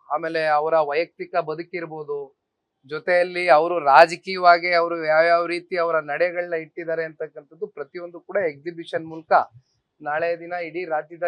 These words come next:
ಜನತೆಗೆ ಇದು ಒಂದು ಮಾಡೆಲ್ ಆಗಿ ಏನ್ ಪ್ರೆಸೆಂಟ್ ಮಾಡ್ತಾ ಇದ್ದೇವೆ. ಇಲ್ಲಿಂದ ಮತ್ತೆ ಅದನ್ನ ಮತ್ತಷ್ಟು ತಾಲೂಕು ಕೇಂದ್ರಗಳಲ್ಲಿ, ಜೊತೆಯಲ್ಲಿ ಜಿಲ್ಲಾ ಕೇಂದ್ರಗಳಲ್ಲಿ ಈಗಾಗಲೇ ಸಾಕಷ್ಟು ಬಾರಿ ಪಕ್ಷದ ಚೌಕಟ್ಟಲ್ಲಿ ಚರ್ಚೆ ಮಾಡಿದ್ದೇವೆ.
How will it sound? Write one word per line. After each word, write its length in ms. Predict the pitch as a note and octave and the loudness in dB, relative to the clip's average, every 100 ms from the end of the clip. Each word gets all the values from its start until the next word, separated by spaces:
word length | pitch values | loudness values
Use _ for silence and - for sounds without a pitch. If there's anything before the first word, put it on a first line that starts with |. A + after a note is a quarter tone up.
| E3+ | -6
ಜನತೆಗೆ 520 | D#3 D#3+ - F3 E3+ A2 _ _ _ _ - | -8 -10 -8 -6 -4 -6 _ _ _ _ -12
ಇದು 160 | E3+ F#3 | -6 -4
ಒಂದು 200 | F#3 F3 | -2 -2
ಮಾಡೆಲ್ 460 | D3 D#3 F#3+ G3 | 6 8 8 8
ಆಗಿ 220 | F#3 F#3 F#3 | 6 6 0
ಏನ್ 220 | F3 E3+ | -4 -4
ಪ್ರೆಸೆಂಟ್ 380 | D#3 D3 G3 F#3+ | -4 0 -2 0
ಮಾಡ್ತಾ 320 | D3+ E3+ E3+ F#3 | 2 2 4 0
ಇದ್ದೇವೆ. 360 | D#3 C#3 A#2 C3 _ _ _ _ _ _ F3+ | 0 -6 -8 -14 _ _ _ _ _ _ -14
ಇಲ್ಲಿಂದ 360 | G3+ A#3 A#3 A#3 F#3 | -6 -2 6 6 6
ಮತ್ತೆ 280 | F3+ - A3+ | -2 0 0
ಅದನ್ನ 320 | G#3+ G#3+ G#3+ G3+ G3 F3 D#3+ _ _ _ _ _ | 0 0 2 2 2 -2 -12 _ _ _ _ _
ಮತ್ತಷ್ಟು 540 | E3+ F3 - G#3 - G#3+ G#3+ | -4 -4 -2 -4 -2 -4 -2
ತಾಲೂಕು 480 | F3 D3+ A3 A3+ A#3 | 2 2 2 -2 -8
ಕೇಂದ್ರಗಳಲ್ಲಿ, 720 | G#3+ G#3 G3 F#3 F#3 F#3 G#3+ | -4 -4 -6 -8 -8 -6 -8
ಜೊತೆಯಲ್ಲಿ 440 | A3 F3 F3 G3+ A3 | -8 -10 -4 -2 -2
ಜಿಲ್ಲಾ 300 | D#3+ F3 G3 | 0 6 6
ಕೇಂದ್ರಗಳಲ್ಲಿ 640 | G3 F#3 E3+ D#3 C3+ A#2+ _ _ _ _ _ _ _ - | 6 0 0 -2 -6 -8 _ _ _ _ _ _ _ -4
ಈಗಾಗಲೇ 340 | D#3+ E3+ F#3+ | -2 0 -2
ಸಾಕಷ್ಟು 440 | F#3 E3+ G3 E3+ | 0 0 0 -10
ಬಾರಿ 200 | E3+ F#3 | -6 -6
ಪಕ್ಷದ 320 | F#3 E3 - - | -6 -12 -14 -14
ಚೌಕಟ್ಟಲ್ಲಿ 480 | F3+ F3 F3+ F3+ E3 | -14 -12 -12 -12 -8
ಚರ್ಚೆ 340 | D#3 - G3 | -8 -6 -6
ಮಾಡಿದ್ದೇವೆ. 520 | F#3 F3 D#3+ D3+ D3+ | -4 -4 -6 -12 -10